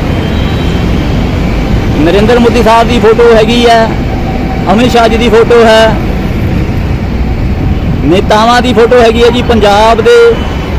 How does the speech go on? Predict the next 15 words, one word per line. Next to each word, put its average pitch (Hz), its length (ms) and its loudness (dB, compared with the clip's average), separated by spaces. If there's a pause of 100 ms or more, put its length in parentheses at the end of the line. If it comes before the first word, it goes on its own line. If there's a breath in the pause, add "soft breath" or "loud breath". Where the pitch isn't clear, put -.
(1000)
ਤੇ 208 100 2 (200)
ਨਾਲ 214 400 2 (280)
ਰਵਨੀਤ 202 380 0
ਸਿੰਘ 220 180 0
ਬਿੱਟੂ 202 300 2 (1300)
ਰਾਜ 185 240 0
ਮੰਤਰੀ 220 320 0
ਬਣਾਏ 190 320 2
ਗਏ 202 140 2
ਹੈਗੇ 196 300 2
ਜੀ 202 180 -2
ਮੋਦੀ 190 300 0
ਸਰਕਾਰ 185 380 0
ਦੇ 196 180 0
ਵਿੱਚ। 180 340 0